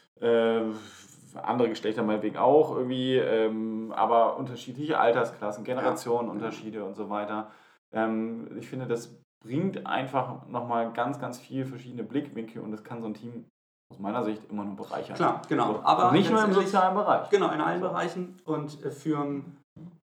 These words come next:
Speaker 2: müssen ja auch in die Zukunft investieren und sagen, natürlich brauchen wir immer frischen Wind und neue Leute. Aber auch da, es gibt viele, viele Leute, die studieren und es gibt genauso viele Leute, die halt ein Studium fertig machen. Wir waren ein riesiger Studiengang, es gibt genug Leu-,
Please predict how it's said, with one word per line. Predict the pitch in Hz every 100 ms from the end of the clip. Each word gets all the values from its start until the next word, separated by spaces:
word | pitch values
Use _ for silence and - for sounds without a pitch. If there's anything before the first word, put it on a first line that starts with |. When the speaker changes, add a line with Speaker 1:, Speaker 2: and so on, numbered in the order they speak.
| _ _ _ -
Speaker 2:
müssen | 147 151 185
ja | 120
auch | 131
in |
die | 117
Zukunft | - 147 139 123
investieren | 113 107 120 113
und | 104
sagen, | 107 110
natürlich | 107 131 127
brauchen | 120 113 110
wir | 113
immer | 113 113 110
frischen | - - 110
Wind | 117 120
und | 117
neue | 113 113
Leute. | 110 120 147 139 - _ -
Aber | 110 120 127 127 - - _ -
auch | 120 -
da, | 120 123 139 -
es | -
gibt | - -
viele, | - - 165 170 160
viele | 160 147
Leute, | 139 131 131
die | 120
studieren | - 131 151 185 - - _
und | -
es | 117 -
gibt | 120
genauso | 120 117 127 131
viele | 135 123
Leute, | 120 123 120 123
die | 120
halt | 117
ein | 123
Studium | - 123 117
fertig | 113 127 156 156
machen. | 143 143 156 156 - - _ _ _ _ _ _ _ 135
Wir | 131 139 131
waren | 135 139 - - - -
ein | 139
riesiger | 151 151 156 151 135
Studiengang, | - 156 170 156 147 143 151
es | -
gibt | - -
genug | 135 139 156 156
Leu-, | 147